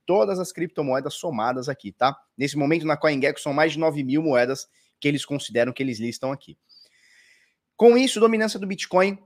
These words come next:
quarenta e dois ponto dois por cento. Dominância do Ethereum caiu um pouquinho, dezessete e meio por cento, tá?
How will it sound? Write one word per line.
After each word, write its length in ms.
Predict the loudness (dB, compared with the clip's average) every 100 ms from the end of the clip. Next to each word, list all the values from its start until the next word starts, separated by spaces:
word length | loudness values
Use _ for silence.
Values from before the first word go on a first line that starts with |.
| _
quarenta 420 | 6 6 6 0
e 80 | -2
dois 240 | 2 2 2
ponto 260 | -4 -4
dois 280 | 0 0 0
por 160 | -4 -2
cento. 320 | 0 0 0
Dominância 400 | 0 0 -2 -2
do 80 | 0
Ethereum 240 | 0 2
caiu 220 | 2 2
um 20 |
pouquinho, 420 | 2 -2 0 0 0
dezessete 520 | 0 0 0 0 -2
e 20 |
meio 340 | 0 2 2
por 180 | 0 -4
cento, 380 | -2 -2 -2 -8 _ _ 2
tá? 300 | 2 2